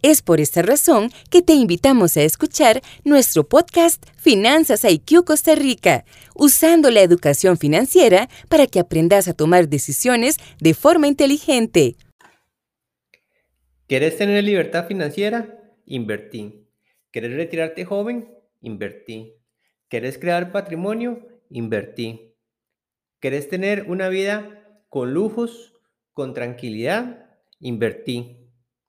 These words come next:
Speaker 2: ¿Querés vivir esa vida que ves en redes sociales todos los días? Que muchas personas la pintan de forma bonita.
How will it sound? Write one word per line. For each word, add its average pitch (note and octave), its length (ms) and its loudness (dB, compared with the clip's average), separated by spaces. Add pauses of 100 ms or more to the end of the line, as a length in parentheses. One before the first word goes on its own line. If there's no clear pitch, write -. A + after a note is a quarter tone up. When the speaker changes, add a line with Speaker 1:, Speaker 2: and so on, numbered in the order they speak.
(840)
Speaker 2:
¿Querés C3+ 280 -8
vivir G3 280 -4
esa G#3 180 -4
vida G3+ 320 -4
que F3 160 -6
ves F3 280 -6
en F3 140 -8
redes F3 220 -6
sociales F#3+ 600 -10
todos F3+ 180 -8
los F3 160 -8
días? A3 540 -12 (1000)
Que B2+ 100 -10
muchas D3 320 -12
personas E3+ 600 -10 (220)
la B2 220 -10
pintan F3 400 -8
de C#3+ 100 -12
forma D3+ 280 -10
bonita. G3+ 540 -12